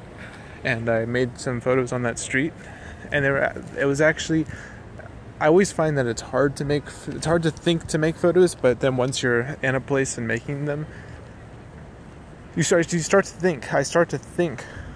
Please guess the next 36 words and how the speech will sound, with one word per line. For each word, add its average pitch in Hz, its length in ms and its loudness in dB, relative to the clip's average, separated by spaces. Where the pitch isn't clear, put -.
more, 117 400 4
and 123 260 2
I 117 220 4
become 143 360 -4
more 131 120 0
active, 131 400 0
and 117 160 -4
I 131 80 0
have 127 320 0
more 131 380 4
than 135 100 2
I 127 100 2
think 131 240 -4
I 120 120 2
do 117 300 2
once 117 360 -6
I 120 80 2
go 113 160 0
back 113 360 -2
to 113 380 -4
edit 120 320 -2
and 117 140 -12
print. - 400 -4
And, 127 240 -2
um, 120 400 2
just 131 180 -4
class 156 360 0
today 135 200 4
went 123 220 -2
well 113 200 2
because 123 320 -4
we 123 120 0
did 139 160 4
a 135 80 4
new 135 180 0
thing, 113 380 -4